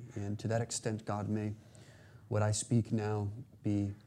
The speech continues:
sufficient for your purposes and faithful to,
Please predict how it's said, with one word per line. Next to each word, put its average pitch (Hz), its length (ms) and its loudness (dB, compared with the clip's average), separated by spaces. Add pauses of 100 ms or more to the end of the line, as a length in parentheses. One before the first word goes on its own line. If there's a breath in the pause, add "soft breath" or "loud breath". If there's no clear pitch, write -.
(920)
sufficient - 840 -2 (180)
for - 240 0
your 104 120 4
purposes 104 800 -2
and 101 380 -2 (840 soft breath)
faithful 113 540 4
to, 104 440 0